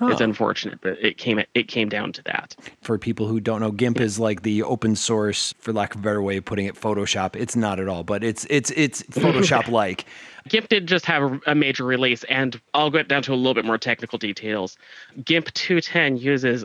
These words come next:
Speaker 1: lib my paint one point three.
Speaker 2: Mm-hmm.
Speaker 1: The latest version of MyPaint is one point two and is incompatible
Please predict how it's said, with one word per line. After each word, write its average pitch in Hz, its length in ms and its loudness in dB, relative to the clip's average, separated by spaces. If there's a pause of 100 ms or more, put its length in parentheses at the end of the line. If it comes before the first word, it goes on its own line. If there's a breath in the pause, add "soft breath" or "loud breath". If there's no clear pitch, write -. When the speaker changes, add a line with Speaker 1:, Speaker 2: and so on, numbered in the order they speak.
Speaker 1:
lib 123 400 0
my 131 280 2
paint 110 560 -4 (360)
one 123 220 0
point - 320 -2
three. 87 480 -2 (160)
Speaker 2:
Mm-hmm. 98 300 0 (280)
Speaker 1:
The 131 140 2
latest 143 420 0
version 143 300 2
of 117 80 -2
MyPaint 131 540 0 (100)
is 117 160 -2
one 117 280 0
point 110 340 -2
two 110 400 0
and 117 160 0
is 113 260 -4
incompatible 127 1120 0